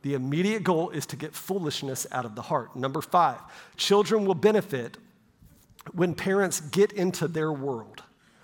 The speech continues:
One of my mentors, and I, I'm only gonna say this, said this, "If you want your kids to be into the thing that you're into, which is Jesus, then you need to be into the things that they're into."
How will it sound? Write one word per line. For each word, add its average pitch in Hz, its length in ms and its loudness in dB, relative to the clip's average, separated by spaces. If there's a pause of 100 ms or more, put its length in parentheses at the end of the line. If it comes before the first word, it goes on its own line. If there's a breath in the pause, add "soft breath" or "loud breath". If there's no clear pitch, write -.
(520 soft breath)
One 180 160 4
of 202 60 6
my 190 140 8
mentors, 185 540 4
and 147 80 0
I, 143 160 0
I'm 135 260 -2
only 160 200 0
gonna 151 160 0
say 139 160 -2
this, 127 160 -4
said 139 220 -2
this, 120 280 -6 (600 loud breath)
"If 143 420 -2
you 262 200 6
want 220 460 4 (160)
your 185 260 8
kids 160 440 0
to 175 120 -4
be 143 240 -2
into 180 360 0
the 131 100 -4
thing 156 460 -4 (240)
that 131 180 -4
you're 131 200 -2
into, 107 340 -10 (520)
which 127 180 -8
is 123 160 -8
Jesus, 120 640 -10 (1040 soft breath)
then 147 320 0
you 151 600 2 (100)
need 160 240 -2
to 165 140 -4
be 131 320 -4
into 151 360 -2
the 127 100 -8
things 123 360 -4
that 120 180 -14
they're 107 240 -12
into." 101 280 -18